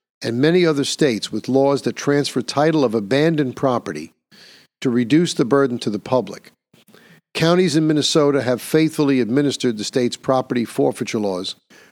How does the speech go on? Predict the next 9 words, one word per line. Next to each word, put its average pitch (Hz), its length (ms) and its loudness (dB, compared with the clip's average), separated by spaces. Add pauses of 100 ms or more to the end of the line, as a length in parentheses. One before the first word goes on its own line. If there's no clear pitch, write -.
(120)
for 135 120 0
well 135 240 2
over 123 280 0
a 110 40 -2
century. - 560 -4 (580)
Based 160 280 2
on 151 160 4
today's 147 400 2
decision, 113 640 -2